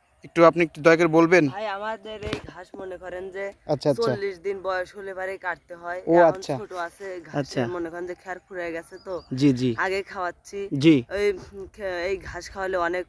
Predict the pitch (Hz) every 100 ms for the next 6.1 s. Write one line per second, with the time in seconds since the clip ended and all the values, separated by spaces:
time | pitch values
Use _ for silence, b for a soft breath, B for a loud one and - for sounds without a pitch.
0 | - 185 175 170 170 185 175 175 170 180
1 | 165 160 170 185 185 156 170 190 185 208
2 | - 185 196 190 180 180 185 147 151 -
3 | 185 185 170 156 151 147 147 143 143 135
4 | 165 165 170 180 160 165 151 139 151 151
5 | 147 143 139 143 160 160 147 156 156 160
6 | 165